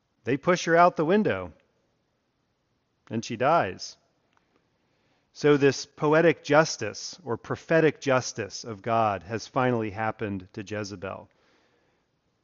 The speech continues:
And this is the,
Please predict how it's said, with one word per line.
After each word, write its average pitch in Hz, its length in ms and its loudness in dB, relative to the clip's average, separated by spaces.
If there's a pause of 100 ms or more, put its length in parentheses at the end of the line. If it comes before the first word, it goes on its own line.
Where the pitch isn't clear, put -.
(1600)
And 147 380 2 (140)
this 208 260 2
is 190 180 2
the, 131 360 4